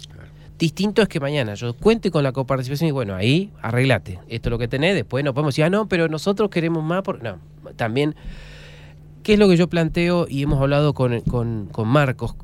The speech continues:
Speaker 2: como, como propuesta para adelante, ¿no?
Speaker 1: Con
Speaker 2: Es
Speaker 1: Koopman, el candidato a
Speaker 2: co-,
Speaker 1: gobernador.
Speaker 2: candidato
Speaker 1: Ujú.
Speaker 2: a gobernador. Marcos propone un plan de obras,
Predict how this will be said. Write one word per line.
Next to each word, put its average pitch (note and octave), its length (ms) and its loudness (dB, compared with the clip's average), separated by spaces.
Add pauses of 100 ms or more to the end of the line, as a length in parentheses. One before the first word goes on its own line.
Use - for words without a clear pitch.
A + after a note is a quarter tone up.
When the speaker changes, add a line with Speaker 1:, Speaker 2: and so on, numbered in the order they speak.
(160)
Speaker 2:
como, A2+ 320 -2
como A2+ 220 0
propuesta C#3+ 560 2
para A#2 180 -2
adelante, G#2+ 420 -2
¿no? B2+ 200 -2
Speaker 1:
Con - 100 -18
Speaker 2:
Es D3+ 180 2
Speaker 1:
Koopman, G#2+ 340 -2
el F#2 100 -6
candidato A2 400 -4
a - 20 -4
Speaker 2:
co-, A2 200 2
Speaker 1:
gobernador. G2 400 -6
Speaker 2:
candidato C#3 400 2
Speaker 1:
Ujú. C3+ 40 6
Speaker 2:
a C3 40 6
gobernador. G#2+ 360 0 (640)
Marcos F#3 320 2
propone F#3 480 4
un D#3 220 0
plan E3+ 280 4
de E3+ 140 6
obras, F3 500 4